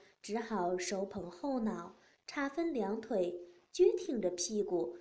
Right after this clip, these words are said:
任所长玩弄姑娘最羞耻也最敏感的两个肉洞。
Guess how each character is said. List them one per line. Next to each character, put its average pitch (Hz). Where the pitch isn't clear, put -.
任 226
所 190
长 180
玩 185
弄 214
姑 226
娘 196
最 311
羞 240
耻 185
也 180
最 381
敏 214
感 208
的 208
两 202
个 185
肉 220
洞。 -